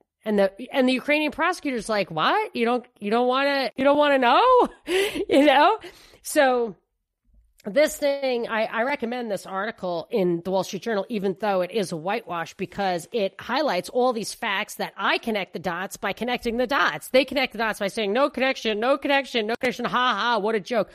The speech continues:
Oh, and another thing was like, it, this is a, this is the last thing I'll, I'll tell you. And, uh, it says, it says, "In a frosty meeting, R-, Marie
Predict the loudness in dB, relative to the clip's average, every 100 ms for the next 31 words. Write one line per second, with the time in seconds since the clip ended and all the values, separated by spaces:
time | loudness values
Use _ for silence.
0 | -20 -20 2 2 4 2 2 2 0 -2
1 | -4 -6 -4 -4 -4 -8 -10 _ _ _
2 | -4 -2 0 -2 -2 0 -2 -2 _ -2
3 | 0 0 -2 -2 -2 -4 -4 -6 -4 -6
4 | -10 -12 -12 -10 -16 -14 -18 _ _ -18
5 | -18 -6 -2 0 0 -4 -12 _ _ _
6 | _ -20 _ _ _ _ -4 -4 -4 -4
7 | -2 -2 -4 -8 -6 -6 -2 -2 2 0
8 | -2 -2 -2 -2 -2 -4 -4 -4 -4 -2
9 | 0 0 0 0 0 -2 -2 -4